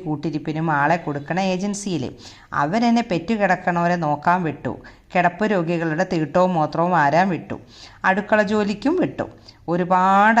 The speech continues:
അനുഭവിച്ചെന്ന് പറഞ്ഞാ മതിയല്ലേ. ഗർഭിണിയാവാൻ ഒക്കുമായിരുന്നെങ്കിൽ ഞാൻ ഒരുപാട് തന്തയില്ലാ പൈതങ്ങളെ പെറ്റിട്ടേനെ.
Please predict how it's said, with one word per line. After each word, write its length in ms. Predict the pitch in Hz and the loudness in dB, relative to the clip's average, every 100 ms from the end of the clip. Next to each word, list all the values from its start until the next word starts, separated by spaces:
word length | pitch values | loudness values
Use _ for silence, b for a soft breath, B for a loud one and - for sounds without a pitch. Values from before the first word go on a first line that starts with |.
| 185 | 4
അനുഭവിച്ചെന്ന് 580 | 165 170 165 180 175 190 | 2 -2 -2 0 0 2
പറഞ്ഞാ 380 | 170 139 147 170 185 | 2 2 0 0 0
മതിയല്ലേ. 500 | 160 156 160 156 160 160 B B - | 0 -2 -2 -2 -4 -6 B B 2
ഗർഭിണിയാവാൻ 840 | 196 190 277 302 285 220 202 196 185 | 2 4 2 4 6 6 6 4 2
ഒക്കുമായിരുന്നെങ്കിൽ 880 | 165 208 202 175 170 165 156 156 165 156 | -4 0 2 2 0 -2 -2 -2 0 2
ഞാൻ 120 | 160 165 | 0 0
ഒരുപാട് 500 | 151 160 175 175 196 208 | 0 2 2 4 4 4
തന്തയില്ലാ 540 | 170 151 170 175 180 185 | 2 2 -2 0 2 2
പൈതങ്ങളെ 460 | 170 139 143 147 156 | 0 -4 -2 -2 -2
പെറ്റിട്ടേനെ. 640 | 151 120 - 160 131 123 117 | -4 -8 -8 -6 -4 -2 -4